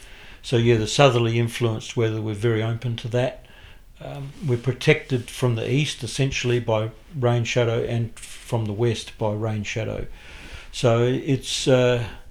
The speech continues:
the southerlies are what get us, and it can affect flowering badly,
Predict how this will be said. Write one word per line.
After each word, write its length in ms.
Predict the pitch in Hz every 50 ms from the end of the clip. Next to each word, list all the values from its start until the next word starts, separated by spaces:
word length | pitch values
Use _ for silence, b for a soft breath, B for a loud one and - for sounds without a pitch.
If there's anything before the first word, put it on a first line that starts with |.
| B B B B B B B B
the 80 | - 127
southerlies 580 | 117 - - 151 156 135 131 123 117 113 104 113
are 60 | 113
what 260 | 107 107 - - -
get 200 | - 131 117 110
us, 400 | 135 139 139 - - - - - - -
and 400 | - 113 113 113 113 117 113 110
it 160 | 117 - -
can 160 | - - 113
affect 420 | 117 110 - - - 127 - - -
flowering 600 | - - 120 117 120 123 123 120 120 117 117 107
badly, 580 | 113 117 120 123 123 123 131 131 135 143 151